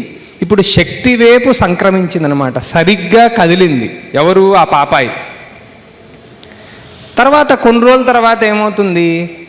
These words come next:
ఆ శక్తియుక్తుల నుంచి ఇంకా తన చుట్టూతా ఉన్న వాళ్ళతో, చుట్టూతా ఉన్నటువంటి పరిసరాలతో తనని తాను యోజన చేసుకోవడం మొదలు పెడుతూ ఉంటుంది. అది కూడా ఒక సంక్రమణమే.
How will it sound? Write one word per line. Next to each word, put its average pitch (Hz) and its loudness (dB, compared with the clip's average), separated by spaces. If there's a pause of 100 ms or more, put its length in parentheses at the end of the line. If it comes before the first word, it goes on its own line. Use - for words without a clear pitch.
(560)
ఆ 190 2
శక్తియుక్తుల 262 2
నుంచి 247 2 (720)
ఇంకా 214 2
తన 220 2 (120)
చుట్టూతా 285 2
ఉన్న 254 2
వాళ్ళతో, 233 2 (320)
చుట్టూతా 262 0
ఉన్నటువంటి 233 2
పరిసరాలతో 208 2 (120)
తనని 196 2
తాను 214 0 (680)
యోజన 208 2
చేసుకోవడం 196 -2
మొదలు 156 -2
పెడుతూ 151 -4
ఉంటుంది. 127 -6
అది 143 0
కూడా 226 2
ఒక 233 2
సంక్రమణమే. 185 0